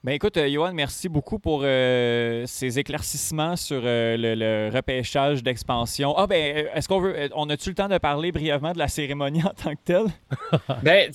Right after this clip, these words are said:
Speaker 2: sais, c'est pas juste la cérémonie, hein, qu'il faut qu'on parle parce que, écoute, comment dire, le,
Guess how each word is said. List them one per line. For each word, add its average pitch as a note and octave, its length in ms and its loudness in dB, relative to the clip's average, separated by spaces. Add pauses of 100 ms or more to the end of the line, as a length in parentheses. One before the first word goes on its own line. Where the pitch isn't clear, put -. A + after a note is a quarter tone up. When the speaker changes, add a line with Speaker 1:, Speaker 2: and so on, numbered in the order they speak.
Speaker 2:
sais, - 60 -2
c'est E3 140 2
pas B3+ 160 10
juste B3 240 2
la G3+ 140 6
cérémonie, E3+ 520 0
hein, E3+ 140 2
qu'il - 160 -10
faut E3+ 160 -2
qu'on C#3+ 220 2
parle G3 260 4
parce B2+ 240 0
que, E3+ 240 6 (1300)
écoute, A3 380 2 (1160)
comment F3 300 4
dire, C3 320 0
le, D3 520 6